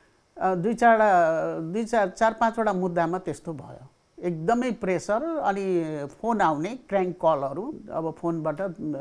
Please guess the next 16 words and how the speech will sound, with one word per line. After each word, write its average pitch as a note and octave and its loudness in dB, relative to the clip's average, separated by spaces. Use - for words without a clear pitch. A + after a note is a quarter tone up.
दबाब, E3+ -2
अब D3 -2
कस्तो D#3+ -8
भने, D3+ -6
अ, - -12
यो D#3+ 0
गर्यो D#3+ -2
भने D#3 -4
ठिक F#3+ -8
हुँदैन F3+ -2
भने A#3+ -2
प्रेसर C#4 0
चारैतिर, C#4 -2
परिवारदेखि C4 2
लिएर A#3+ 2
सबै, - -8